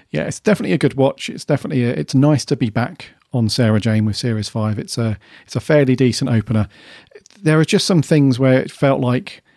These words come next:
uh, too familiar territory with things, like the, um,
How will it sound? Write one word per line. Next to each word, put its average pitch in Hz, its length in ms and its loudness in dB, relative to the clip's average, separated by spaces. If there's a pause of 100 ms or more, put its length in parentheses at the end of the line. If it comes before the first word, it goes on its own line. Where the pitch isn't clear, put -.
(540)
uh, 139 220 0 (100)
too 139 260 2
familiar 127 680 2
territory 110 560 -4
with 104 140 -6
things, 101 400 -6
like 120 260 -6
the, 113 160 0
um, 104 320 -4